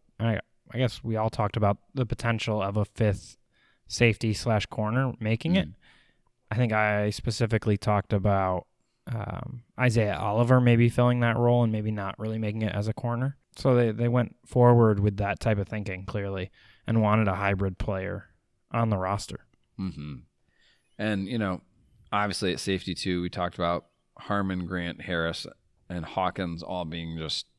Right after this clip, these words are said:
Speaker 2: studs. Like, I'm so excited for our future with Grant and Hawkins,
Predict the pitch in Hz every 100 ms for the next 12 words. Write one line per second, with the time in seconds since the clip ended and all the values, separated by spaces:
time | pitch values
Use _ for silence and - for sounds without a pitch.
0 | _ - - 87 85 78 76 - 92 85
1 | 92 87 - 90 82 - 85 82 85 -
2 | 90 85 80 92 92 92 95 85 82 87
3 | 85 87 87 95 92 120 120 120